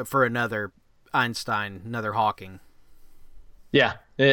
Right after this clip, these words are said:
Speaker 2: it, there's not gonna be another one of those for,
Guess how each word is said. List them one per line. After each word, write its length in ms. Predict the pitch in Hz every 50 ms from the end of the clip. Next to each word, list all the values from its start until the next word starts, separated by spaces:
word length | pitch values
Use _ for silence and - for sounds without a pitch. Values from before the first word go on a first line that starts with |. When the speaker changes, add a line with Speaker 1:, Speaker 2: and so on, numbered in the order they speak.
| 127 -
Speaker 2:
it, 340 | 131 135 135 139 123 131 127
there's 200 | 127 147 147 135
not 160 | 156 160 156 147
gonna 80 | 143
be 240 | 143 143 147 147 143 139
another 360 | 135 131 131 127 123 127 120
one 160 | 120 123 123
of 80 | 120 110
those 340 | 120 117 113 113 110 107
for, 460 | - - - 104 104 101 98 95 -